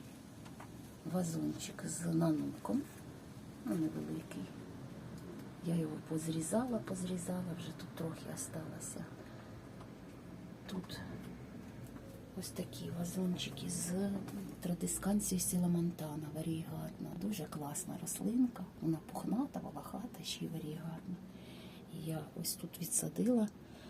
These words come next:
від неї, і ось тут таких багато відросточків, можу поділитися. Також є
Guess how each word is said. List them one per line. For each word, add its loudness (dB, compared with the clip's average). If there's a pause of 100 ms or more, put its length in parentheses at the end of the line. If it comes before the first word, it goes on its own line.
(200)
від 8
неї, 8
і 2 (100)
ось 0
тут -6 (720)
таких 0
багато 2
відросточків, 0 (200)
можу 4
поділитися. 0 (1000)
Також 4 (220)
є 8